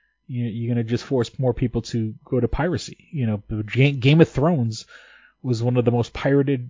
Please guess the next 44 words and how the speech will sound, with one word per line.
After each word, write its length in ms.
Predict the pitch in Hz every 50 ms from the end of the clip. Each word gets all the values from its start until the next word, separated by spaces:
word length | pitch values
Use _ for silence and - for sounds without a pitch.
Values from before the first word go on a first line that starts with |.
| - -
you 120 | 175 160
know, 80 | 123 113
as, 140 | 117 113 107 - - -
uh, 360 | 113 110 85 - 55 - 123
one 180 | 127 123 120 120
of 60 | 113
the 60 | 113
biggest 300 | 110 135 147 156 156 -
shows 360 | - - 156 147 147 139 117
in 80 | 123 113
history 540 | 87 - - - - - 127 117 110 104 101
of, 140 | 101 101 104
of, 240 | 92 113 101 -
of 220 | - 120 113 104 -
streaming 540 | - - - 135 123 127 123 123 120 117 - _ _ _ _ _ -
T-, 220 | - - 143 135
well, 140 | 120 156 202
not 100 | 214 -
streaming 260 | - - 143 139 117
'cause 180 | 107 120 104 110
it 80 | 127 117
was 120 | 113 110
on 140 | 104 110 -
H 220 | - 113 107 - -
B 80 | 123
O, 40 | 110
excuse 280 | 98 - - 123 113 101
me. 140 | 101 101 - - - - - - - - - _ _ -
But, 140 | 135 -
you 60 | 139 117
know, 120 | 104 104
Game 220 | 101 131 143 151
of 60 | 151 -
Thrones 240 | 147 147 147 127
recently, 500 | 120 127 127 - - 123 113 113 117 113 - _ _ _ _ - _ _ _ _ _ _
one 120 | - 127 123
of 60 | 117
the 60 | 110
biggest 280 | 104 131 127 131 127 -
shows 220 | - 123 117 113
ever, 400 | 123 135 135 120 107 104 107 - - - - _ -
and 120 | - 123
was 120 | 120 117 120
also 440 | 117 - - 127 117 117 110 -